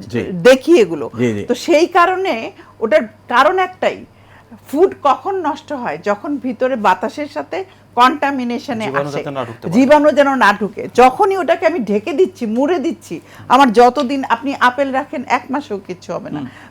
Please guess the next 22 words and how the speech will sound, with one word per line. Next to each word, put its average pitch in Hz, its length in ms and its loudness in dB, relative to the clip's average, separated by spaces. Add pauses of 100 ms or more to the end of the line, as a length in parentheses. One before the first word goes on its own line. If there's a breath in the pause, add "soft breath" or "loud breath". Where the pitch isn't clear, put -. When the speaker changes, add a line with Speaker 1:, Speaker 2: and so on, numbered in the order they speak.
Speaker 2:
because 285 320 4 (580)
খোসা 381 500 0
সহ 294 380 -4
ওগুলো 226 260 -6
কোনোদিনই 220 460 -10
খাওয়া 156 260 -8
Speaker 3:
ওকে, - 160 -6
Speaker 2:
যাবে - 80 -10
না। - 100 -12
Speaker 3:
রিতাপা, 151 300 -2
আপনি 185 220 -6
আস-, 135 240 -2
আমরা 131 220 -4
আসছি 127 240 -4
আপনার 127 220 -6
কাছে। - 220 -12
আহ, - 1160 -10
আমরা 139 300 -2 (200)
আলাপ 127 300 -6
করছিলাম 135 340 -10
ডক্টর 120 260 -12
ওয়াসিফ। 117 400 -6